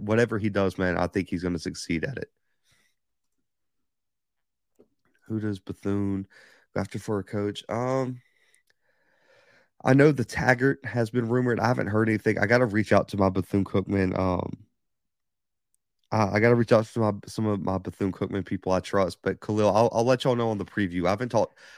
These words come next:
I've been so caught up with Prime and traveling and the playoffs that I haven't really even had a chance to see who they've been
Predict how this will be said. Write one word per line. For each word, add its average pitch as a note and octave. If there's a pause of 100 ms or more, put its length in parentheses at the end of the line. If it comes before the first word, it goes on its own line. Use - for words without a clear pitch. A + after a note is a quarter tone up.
(120)
I've A#2
been A#2+
so A2
caught G#2+
up G2
with F#2+
Prime G2+
and E2+
traveling F#2
and E2
the E2+
playoffs G2
that F2
I E2+
haven't G2
really G2
even F#2+
had F#2
a F2
chance G2
to -
see G2
who F#2
they've F2
been F2